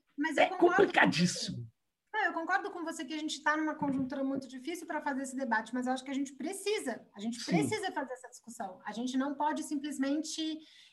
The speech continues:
Speaker 1: é, deixar que
Speaker 2: Escantear.
Speaker 1: determina-, não, de-, deixar que determinados conceitos sejam apropriados e distorcidos e manipulados por, é, é, pra justificar esse tipo de coisa, né?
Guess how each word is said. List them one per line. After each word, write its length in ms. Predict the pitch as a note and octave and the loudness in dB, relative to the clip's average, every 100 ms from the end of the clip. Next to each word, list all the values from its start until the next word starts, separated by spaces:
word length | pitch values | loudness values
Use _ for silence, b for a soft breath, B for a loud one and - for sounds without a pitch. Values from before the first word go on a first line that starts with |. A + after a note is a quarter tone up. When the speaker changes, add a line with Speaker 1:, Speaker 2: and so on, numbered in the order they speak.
| b - | b -6
Speaker 1:
é, 1080 | B3 B3 B3 A#3+ A#3 A3 G#3 G3 F#3+ - - | -4 -2 -2 -2 -2 -4 -6 -8 -10 -14 -18
deixar 380 | G3+ C4 C4+ D4 | -4 0 4 6
que 60 | - | 6
Speaker 2:
Escantear. 400 | - - F3 C#4+ | 6 6 6 6
Speaker 1:
determina-, 140 | C#4 - _ _ _ _ - | 2 -6 _ _ _ _ -8
não, 200 | G#4 F4 | -4 -2
de-, 140 | D4+ C4 | -4 -4
deixar 260 | F4 F#4+ G#4 | -2 -2 -2
que 80 | |
determinados 560 | G4+ G4+ F#4+ F#4 F4+ F4 | -4 -6 -6 -2 -4 -4
conceitos 460 | - E4+ F4 - D#4+ | -6 -6 -6 -10 -8
sejam 260 | F4 E4+ E4+ | -8 -4 -4
apropriados 760 | E4+ E4+ C#4+ D#4+ D#4+ F#4 F4 | -4 -6 -2 2 2 2 -4
e 60 | D4+ | -6
distorcidos 840 | D#4+ E4 E4 D#4+ - D4+ E4+ D#4 | -6 -6 -4 -4 -6 -6 -6 -6
e 40 | E4+ | -6
manipulados 960 | E4 D#4+ C4+ D#4+ D#4 D4 D#4 D#4+ E4 - _ _ | -6 -6 -6 -2 0 0 0 -2 -8 -12 _ _
por, 360 | - F4 F4+ F#4+ - - | -4 -2 -2 -6 -8 -4
é, 340 | C#4+ D4 - C4 | -4 -4 -4 -4
é, 40 | |
pra 280 | C4 D4+ D#4+ | -2 2 2
justificar 600 | D#4+ - E4+ E4 E4+ E4 | 0 -6 -10 -6 0 0
esse 140 | E4 F4+ | 0 -6
tipo 200 | E4+ E4 | -8 -8
de 120 | E4+ | -8
coisa, 460 | - F4+ D4+ A#3+ A3 | 0 2 2 -2 -2
né? 280 | A3 D4+ | 0 0